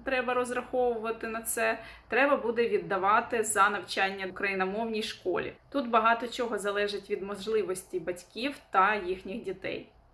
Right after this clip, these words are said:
Якщо ваша дитина відвідує школу в Словаччині, українську школу, приватну, то вам потрібно перевірити її акредитацію. Якщо ця школа не акредитується,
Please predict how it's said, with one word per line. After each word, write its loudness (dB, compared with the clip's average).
Якщо 2
ваша 2
дитина -4
відвідує -4
школу 0
в -6
Словаччині, 0
українську -2
школу, -2
приватну, 0
то -2
вам 4
потрібно -4
перевірити 0
її 2
акредитацію. 2
Якщо 2
ця 2
школа 0
не -2
акредитується, -4